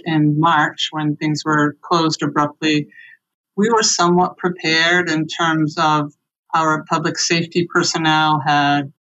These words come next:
protective equipment. We had ordered ahead for other things. And we had come up with a plan for staffing our operations so that we never stopped providing services to our residents,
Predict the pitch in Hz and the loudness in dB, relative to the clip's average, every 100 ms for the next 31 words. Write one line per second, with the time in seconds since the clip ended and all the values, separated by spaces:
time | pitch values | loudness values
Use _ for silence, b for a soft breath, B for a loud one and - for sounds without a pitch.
0 | _ - 156 165 143 175 151 151 - 156 | _ -14 -4 -4 -2 -2 -2 -2 -2 -2
1 | - 156 151 147 151 151 147 147 143 165 | 0 2 4 2 0 0 2 0 -2 -4
2 | 156 147 147 - 160 156 151 143 - 147 | 0 0 0 -2 0 0 0 -4 -4 -2
3 | 160 156 147 160 156 151 - B B _ | -2 -6 -4 -2 0 -2 -4 B B _
4 | _ _ 190 185 185 233 285 285 226 190 | _ _ 0 2 2 2 0 0 -2 0
5 | 190 175 170 170 175 165 165 160 156 - | 0 -2 -2 -2 0 2 0 -2 -4 -8
6 | 165 165 160 156 151 - - 170 180 - | -4 0 2 2 0 -4 0 0 0 -2
7 | 190 180 165 160 160 156 156 151 160 156 | 0 2 2 0 -2 -2 0 -2 -4 -4
8 | 180 180 185 196 196 202 220 240 - - | 0 0 2 2 4 4 2 0 -4 -2
9 | 170 - - 160 156 156 151 156 - 240 | 0 -2 -8 -4 0 2 0 -4 -4 -2
10 | 254 214 202 156 151 147 - _ _ _ | -2 -2 -4 -2 -2 -4 -10 _ _ _
11 | - 190 170 160 156 190 208 196 165 160 | -4 2 2 2 2 2 0 -2 -2 -2
12 | 151 - - | -4 -6 -16